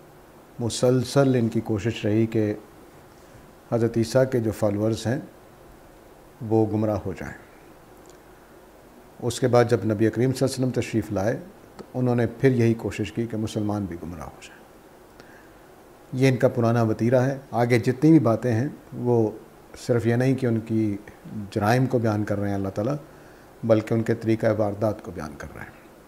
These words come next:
ताकि मुसलमान जो हैं वो इसको समझ जाएं कि यहूद ने किस तरह से पहली उम्मतों को भी गुमराह किया है और मुसलमानों को भी किस तरह से करेंगे।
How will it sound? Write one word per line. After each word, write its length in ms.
ताकि 260
मुसलमान 500
जो 100
हैं 120
वो 180
इसको 220
समझ 260
जाएं 220
कि 80
यहूद 460
ने 200
किस 180
तरह 160
से 140
पहली 420
उम्मतों 380
को 100
भी 120
गुमराह 340
किया 240
है 160
और 160
मुसलमानों 560
को 100
भी 120
किस 220
तरह 140
से 120
करेंगे। 480